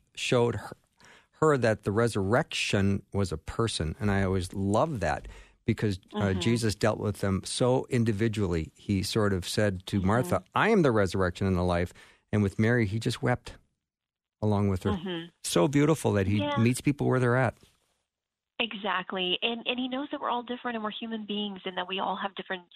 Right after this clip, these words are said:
Speaker 2: strengths and weaknesses and meets us right where we are. Um, and he does relate to people differently in the Bible. And I think it's wonderful that you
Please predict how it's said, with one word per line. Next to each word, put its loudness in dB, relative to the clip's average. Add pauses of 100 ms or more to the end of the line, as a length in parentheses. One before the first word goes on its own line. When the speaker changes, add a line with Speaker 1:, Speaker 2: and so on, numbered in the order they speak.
(360)
Speaker 2:
strengths -4
and -6
weaknesses -6 (140)
and -4 (100)
meets -8
us -8
right -6
where -6
we -8
are. -4
Um, -2
and -4
he -14
does -4
relate -8
to -14
people -10
differently -6
in -6
the -8
Bible. -4
And -6 (360)
I -2
think -6
it's -10
wonderful -8
that -8
you -6